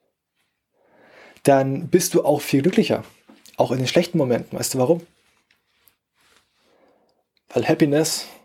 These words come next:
is a function of accepting what is. Glück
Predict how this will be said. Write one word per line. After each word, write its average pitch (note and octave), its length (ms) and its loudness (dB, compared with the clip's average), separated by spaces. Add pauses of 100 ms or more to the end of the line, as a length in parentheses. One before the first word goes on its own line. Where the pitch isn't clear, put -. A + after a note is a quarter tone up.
(360)
is - 160 -6
a C3+ 40 0
function C#3 500 -2
of A#2+ 100 -6
accepting C3 460 -2
what A#2+ 140 -4
is. - 220 -8 (3000)
Glück F#3 400 2